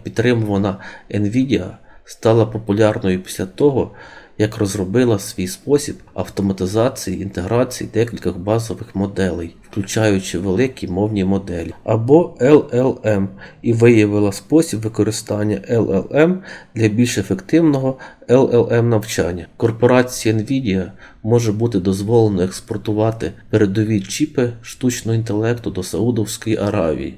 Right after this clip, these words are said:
оскільки уряд цієї близькосхідної країни має намір навчити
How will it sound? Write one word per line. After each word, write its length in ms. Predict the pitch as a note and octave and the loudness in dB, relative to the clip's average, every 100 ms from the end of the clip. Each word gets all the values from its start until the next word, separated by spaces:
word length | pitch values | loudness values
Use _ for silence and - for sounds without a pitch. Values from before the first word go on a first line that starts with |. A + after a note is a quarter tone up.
| - | -8
оскільки 500 | - - B2+ B2 - | -8 -2 0 0 -2
уряд 400 | B2+ A#2+ A2 F#2+ | 0 2 2 -2
цієї 540 | - G2+ G#2+ F#2+ F2+ - - | -2 0 2 0 -2 -8 -16
близькосхідної 880 | G#2 A2 G#2+ A2 - - A#2 A2 F#2+ | -4 -2 -2 -4 -6 -4 -4 0 0
країни 560 | F#2 G2 F#2+ C#3 B2+ F2+ | 2 0 2 0 0 0
має 300 | G2 G2+ G2+ | 0 2 2
намір 420 | G#2 A2+ G2+ G2 | 2 0 0 0
навчити 600 | F#2 F#2 - B2 A#2+ | -4 -4 0 0 0